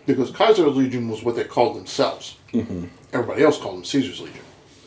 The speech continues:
Speaker 2: Well, Caesar is actually how it should have, it, it is how the Romans would have pronounced it.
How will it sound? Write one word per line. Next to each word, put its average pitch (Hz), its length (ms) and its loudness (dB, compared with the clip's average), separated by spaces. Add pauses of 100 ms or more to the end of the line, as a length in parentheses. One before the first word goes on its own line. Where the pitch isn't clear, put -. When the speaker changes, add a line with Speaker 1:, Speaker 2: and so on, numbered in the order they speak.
(520)
Speaker 2:
Well, - 220 2
Caesar 175 460 2
is 151 80 2
actually 165 360 4
how 156 220 4
it 143 60 -2
should 160 160 0
have, 147 100 0 (100)
it, 147 320 -2
it 156 240 2
is 143 340 2 (380)
how 160 280 4
the 135 100 0
Romans 147 440 4
would 147 100 4
have 135 120 -4
pronounced 127 520 2
it. - 280 -8